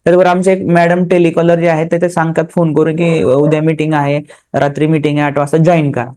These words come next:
तो एवढाच हा संपर्क आमच्याकडून होतो, बाकी आमच्याकडून कोणताही कॉल कधी आपल्याला येत नाही. त्याच्यामुळं बऱ्याच जणांना याची आयडिया येत नाही किंवा वेबिनार ग्रुपमध्ये काय झालं किंवा बरेचसे व्हिडिओ आम्ही शेअर करत असतो आमच्या ॲक्टिव्हिटीज क्लासेसमधले. तर नमस्कार, मी माझ्याबद्दल आपल्याला थोडी ओळख करतो. नमस्कार, मी मयूर कुस्तुरे, मी इंदापूर जिल्हा पुणे येथून आहे. माझं एमएससी फिजिक्स हे शिक्षण,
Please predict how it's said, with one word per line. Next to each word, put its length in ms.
तो 40
एवढाच 460
हा 80
संपर्क 420
आमच्याकडून 420
होतो, 180
बाकी 240
आमच्याकडून 340
कोणताही 300
कॉल 160
कधी 180
आपल्याला 260
येत 140
नाही. 160
त्याच्यामुळं 520
बऱ्याच 220
जणांना 180
याची 140
आयडिया 300
येत 180
नाही 200
किंवा 180
वेबिनार 400
ग्रुपमध्ये 400
काय 220
झालं 300
किंवा 160
बरेचसे 360
व्हिडिओ 200
आम्ही 180
शेअर 200
करत 260
असतो 220
आमच्या 280
ॲक्टिव्हिटीज 600
क्लासेसमधले. 760
तर 40
नमस्कार, 440
मी 100
माझ्याबद्दल 420
आपल्याला 220
थोडी 180
ओळख 80
करतो. 180
नमस्कार, 500
मी 140
मयूर 280
कुस्तुरे, 400
मी 140
इंदापूर 400
जिल्हा 320
पुणे 200
येथून 260
आहे. 80
माझं 200
एमएससी 520
फिजिक्स 460
हे 80
शिक्षण, 460